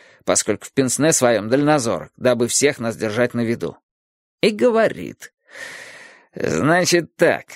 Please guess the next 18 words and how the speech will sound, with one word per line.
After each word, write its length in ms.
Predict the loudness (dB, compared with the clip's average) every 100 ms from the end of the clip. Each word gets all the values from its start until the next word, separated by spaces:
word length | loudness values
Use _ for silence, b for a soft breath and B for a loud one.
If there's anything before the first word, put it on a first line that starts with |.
| b b b _
объявляю 840 | -2 0 2 4 4 4 4 4 0
перерыв, 840 | 0 2 4 4 4 2 -2 -12 -10
ибо 320 | -4 0 2
вот 400 | 2 2 0 0
мне 260 | 0 2
повестка 640 | 2 2 2 2 -2 -4 -4
ко 140 | -2
двору 460 | 2 2 2 0 -4
на 120 | -6
министерский 680 | -6 -6 0 0 0 -2 0
совет. 640 | 2 2 0 -6 -12 -20 _ _ _ _
Как 220 | -4 -4
только 360 | 0 0 2 0
вернусь, 680 | 0 0 0 0 0 -4 B B B B B B 0
устрою 960 | 2 4 2 2 2 4 6 4 4
вам 260 | 2 0 -2
подведение 880 | -2 0 2 2 2 0 0 -2
итогов. 540 | 0 0 0 -4 -14